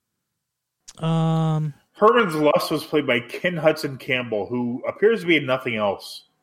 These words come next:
Speaker 1: Ken Hudson, <laughs> he's fucking on here.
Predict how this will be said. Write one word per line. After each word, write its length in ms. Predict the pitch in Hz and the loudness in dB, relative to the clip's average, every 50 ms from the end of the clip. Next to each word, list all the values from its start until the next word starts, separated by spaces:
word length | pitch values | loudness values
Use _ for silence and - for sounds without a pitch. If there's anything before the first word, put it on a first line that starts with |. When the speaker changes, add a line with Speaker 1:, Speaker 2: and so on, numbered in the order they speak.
| _ _ _ _ _ _ _ _ _ _ _ | _ _ _ _ _ _ _ _ _ _ _
Speaker 1:
Ken 560 | - - - 165 165 165 175 185 196 202 214 - _ _ _ _ _ _ _ _ _ - | -16 -8 -4 -2 -2 0 0 -2 -2 -4 -6 -8 _ _ _ _ _ _ _ _ _ -10
Hudson, 460 | 190 - - - - 185 180 175 - - | -10 -10 -10 -4 0 2 2 2 0 -2
<laughs> 80 | - - | -6 -4
he's 300 | 254 208 226 240 - - | -2 -2 -2 -2 -4 -6
fucking 400 | - - 285 285 - - - 349 | -6 -6 -6 -6 -6 -12 -16 -12
on 160 | 330 277 240 _ - | -10 -10 -10 _ -14
here. 300 | 311 - _ - 277 | -20 -20 _ -18 -18